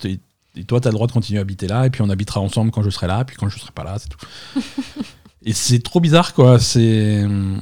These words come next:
Speaker 1: mais bon, du coup, ça débloque, euh, cette ferme où tu peux cultiver
Speaker 2: Elle a
Speaker 1: des
Speaker 2: quatorze ans, hein.
Speaker 1: Elle a... Ouais, ouais, elle a pas l'air, euh... Ouais, c'est bizarre.
Speaker 2: <laughs> Bon, en même temps, c'est pas sexuel, hein.
Speaker 1: Non, non, non, pas du
Speaker 2: Voilà.
Speaker 1: tout.
Speaker 2: Mais... bon, c'est bizarre, quoi.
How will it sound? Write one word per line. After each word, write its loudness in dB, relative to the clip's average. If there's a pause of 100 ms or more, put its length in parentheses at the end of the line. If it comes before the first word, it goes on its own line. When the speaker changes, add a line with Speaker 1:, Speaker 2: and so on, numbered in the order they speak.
(300)
Speaker 1:
mais 6
bon, 6 (160)
du 0
coup, 2
ça 6
débloque, 8
euh, 8
cette 2
ferme 6
où 8
tu -4
peux -2
cultiver -2
Speaker 2:
Elle 6
a 8
Speaker 1:
des 2
Speaker 2:
quatorze -2
ans, -6
hein. -10
Speaker 1:
Elle 4
a... 4
Ouais, 8
ouais, 8
elle 6
a 2
pas 0
l'air, 4
euh... 4 (920)
Ouais, -2
c'est -4
bizarre. -6 (300)
Speaker 2:
<laughs> -2 (1080)
Bon, 8
en 10
même 4
temps, 6
c'est 0
pas 2
sexuel, 0
hein. -4
Speaker 1:
Non, 10
non, 8
non, 6
pas 2
du 0
Speaker 2:
Voilà. 2
Speaker 1:
tout. 0 (480)
Speaker 2:
Mais... -6
bon, -2
c'est -6
bizarre, -6
quoi. -18